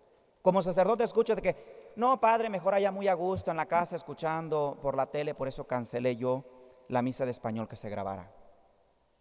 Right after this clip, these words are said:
Porque es una bendición que la mayoría de nuestra comunidad sí puede venir a misa. Yo veo que hay gente mayor que es-, está aquí y hace el sacrificio. Tal vez pudiera estar en su casa, pero hace el sacrificio de venir.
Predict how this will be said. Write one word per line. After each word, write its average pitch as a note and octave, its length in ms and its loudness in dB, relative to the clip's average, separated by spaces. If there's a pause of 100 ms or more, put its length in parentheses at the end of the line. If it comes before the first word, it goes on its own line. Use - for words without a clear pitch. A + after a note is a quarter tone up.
(440)
Porque B2 200 -4
es C#3+ 120 -4
una D#3+ 140 2
bendición D3 520 -4
que C#3+ 140 0
la B2+ 100 2
mayoría B2 400 2
de D3+ 80 2
nuestra C3+ 280 -4
comunidad A#2+ 520 -2 (140)
sí - 180 -4
puede A3+ 260 6
venir B2+ 220 0
a A2 60 -2
misa. A2 320 -6 (200)
Yo E3 140 4
veo G3+ 120 4
que G3 100 4
hay F#3 80 2
gente G3 360 -2
mayor F3 540 -2 (1500)
que C#3+ 80 -2
es-, - 180 -2 (380)
está - 260 2
aquí G3+ 180 0
y A3+ 60 4
hace B3 140 2
el G#3+ 60 -10
sacrificio. E3 680 -6 (1400)
Tal C#3 160 6
vez E3+ 160 6
pudiera G3 320 2
estar F#3 200 2
en F3+ 60 -4
su - 120 -10
casa, F#3 240 2
pero C#3 240 4
hace A3 140 0
el F#3+ 40 -6
sacrificio A#2+ 460 -6
de A2 80 0
venir. G2 260 -6